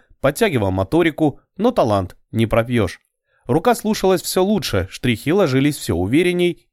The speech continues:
и легче. Я перепортил кучу невзрачной упаковочной бумаги,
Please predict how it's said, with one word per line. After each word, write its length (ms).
и 100
легче. 440
Я 220
перепортил 560
кучу 280
невзрачной 640
упаковочной 600
бумаги, 540